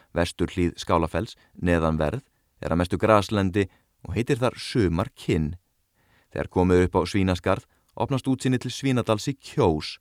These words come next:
Kjalar og Kjósarskarðs. Efst í háskarðinu eru tveir grjóthólar, allstórir, gerðir af mannahöndum og kallast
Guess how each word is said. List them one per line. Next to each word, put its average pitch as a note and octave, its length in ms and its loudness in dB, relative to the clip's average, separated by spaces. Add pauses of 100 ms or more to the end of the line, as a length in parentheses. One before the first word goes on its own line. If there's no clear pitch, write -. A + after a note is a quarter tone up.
(300)
Kjalar F2+ 460 4 (240)
og - 240 -2
Kjósarskarðs. E2 1120 -2 (720)
Efst - 240 -2
í E2+ 80 0
háskarðinu F#2 720 2 (260)
eru D2+ 160 -8
tveir F2 240 2
grjóthólar, F#2+ 1040 2
allstórir, - 800 -4 (340)
gerðir A2+ 380 4
af A2 100 4
mannahöndum A#2+ 600 2 (420)
og D3 160 -6
kallast G2 400 -2